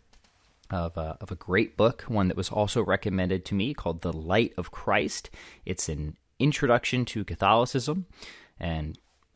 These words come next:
obviously I would recommend this to, to everybody, uh, even if you're, if you're Catholic especially, but even if you're not Catholic. I think it's, I think it's very important to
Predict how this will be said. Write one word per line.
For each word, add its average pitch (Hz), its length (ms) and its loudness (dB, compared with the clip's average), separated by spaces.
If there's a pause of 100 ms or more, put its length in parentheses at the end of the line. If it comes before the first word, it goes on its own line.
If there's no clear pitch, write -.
obviously 87 440 0
I 85 80 2
would 85 160 0
recommend 90 460 2
this 95 260 0
to, 85 380 -2
to 101 160 -2
everybody, 131 600 2 (320)
uh, 80 260 -2
even 120 280 4
if 123 100 0
you're, - 100 -4
if 110 140 -2
you're 92 60 -2
Catholic 135 420 8
especially, 120 440 2
but 104 140 -2
even 127 200 0
if - 100 -4
you're 117 80 2
not 113 240 2
Catholic. - 420 -10
I - 300 -20
think 87 140 -4
it's, - 260 -10
I - 100 -20
think 107 140 -6
it's 87 80 -6
very 101 220 2
important 101 460 0
to 87 340 -2